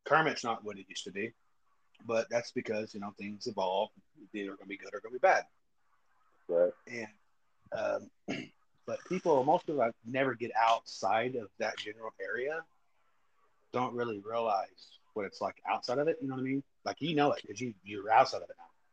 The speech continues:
Speaker 1: Like, West
Speaker 2: Yeah.
Speaker 1: Texas is, like, its own little fucking area. Like, it's di-, it's so much different than the entire state of Texas.
Speaker 2: Right. Right. 'Cause you're pretty isolated. You know, you're just, like,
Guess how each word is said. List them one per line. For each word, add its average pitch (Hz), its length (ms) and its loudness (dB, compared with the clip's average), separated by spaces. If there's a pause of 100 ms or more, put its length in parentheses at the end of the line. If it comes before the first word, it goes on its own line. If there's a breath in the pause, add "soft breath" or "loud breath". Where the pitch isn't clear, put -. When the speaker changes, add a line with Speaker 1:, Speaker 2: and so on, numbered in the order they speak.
(300)
Speaker 1:
Like, 107 200 -6
West 190 260 8
Speaker 2:
Yeah. 226 60 6
Speaker 1:
Texas 214 320 4
is, 123 120 0
like, 135 160 2
its - 120 -12
own 147 160 4
little 131 220 2
fucking 123 220 0
area. 107 220 -4 (320)
Like, - 140 -6
it's - 300 -6
di-, 139 220 -2
it's - 220 -10
so 131 160 0
much 156 200 -2
different 131 340 -4
than 101 100 -12
the 98 60 -10
entire 98 300 -4
state 104 200 -12
of - 60 -20
Texas. - 420 -16 (180)
Speaker 2:
Right. 82 140 -6 (480)
Right. 87 160 4
'Cause - 20 -16 (140)
you're 120 100 -2
pretty 190 280 10
isolated. 101 600 12 (220)
You 95 60 -6
know, 110 180 6
you're 107 200 0
just, 123 280 0
like, 117 300 6